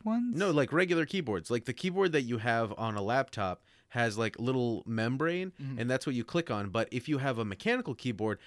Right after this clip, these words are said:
Speaker 2: they have really nice clicky tactile buttons.
Speaker 1: Oh, okay.
Speaker 2: That, like, you hear the
Speaker 3: Yeah,
Speaker 2: clicks.
Speaker 3: it's like an I B M keyboard versus, uh, versus, like, a laptop keyboard.
Speaker 2: The fact that you don't know what I'm talking about is, means this is gonna be a struggle of a topic.
Speaker 1: No, I, I do. I
Speaker 2: <laughs>
Speaker 1: just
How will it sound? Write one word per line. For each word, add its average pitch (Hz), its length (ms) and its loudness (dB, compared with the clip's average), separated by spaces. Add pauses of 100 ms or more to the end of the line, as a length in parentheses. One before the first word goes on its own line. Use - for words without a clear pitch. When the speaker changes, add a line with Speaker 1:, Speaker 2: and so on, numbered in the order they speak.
(120)
Speaker 2:
they 131 80 2
have 117 140 2
really 147 280 2
nice 131 240 0
clicky 139 460 -2
tactile 113 500 -2
buttons. 95 320 -8
Speaker 1:
Oh, 127 200 0
okay. 92 360 -8
Speaker 2:
That, 107 120 -2
like, 110 180 -2
you 120 80 0
hear 139 240 4
the 110 80 0
Speaker 3:
Yeah, - 80 -8 (260)
Speaker 2:
clicks. 151 80 -2
Speaker 3:
it's 180 180 -2
like 208 180 2
an 190 160 2
I 170 220 4
B 156 180 -2
M 147 180 -2
keyboard 120 640 -8
versus, 123 460 -8
uh, 117 380 -6 (240)
versus, 131 420 -6
like, 127 140 -6
a 120 60 -6
laptop 120 560 -6
keyboard. 123 380 -8
Speaker 2:
The 117 40 -4
fact 185 200 4
that 175 80 4
you 147 100 6
don't 139 140 4
know 135 100 4
what 123 120 6
I'm 107 100 0
talking 117 280 2
about 120 240 4
is, 101 140 -4 (140)
means 113 320 -2
this 98 100 -6
is 101 80 -6
gonna 104 180 -2
be 95 100 0
a 92 40 -4
struggle 98 340 -2
of 92 80 0
a 92 60 -6
topic. 98 380 -2
Speaker 1:
No, 156 320 8
I, 147 180 4
I 165 160 4
do. 151 320 6
I 107 100 6
Speaker 2:
<laughs> 113 120 2
Speaker 1:
just - 180 -2